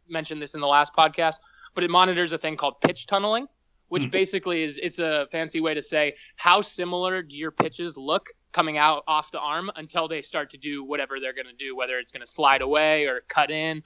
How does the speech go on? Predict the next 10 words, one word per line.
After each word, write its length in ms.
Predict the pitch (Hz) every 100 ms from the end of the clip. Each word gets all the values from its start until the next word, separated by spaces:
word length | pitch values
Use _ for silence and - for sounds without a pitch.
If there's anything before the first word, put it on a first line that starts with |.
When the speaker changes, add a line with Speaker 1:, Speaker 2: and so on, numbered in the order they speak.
| - _
Speaker 1:
or 120 | - 147
whatever. 380 | 147 143 135 - - - - 180
And 120 | 185
that's 300 | 196 - - -
super 260 | - 185
important 360 | 170 220 190 156
for 100 | 156
deception 480 | - - 190 160 123
purposes, 680 | 135 135 120 135 135 131 -
um, 420 | 151 139 127 123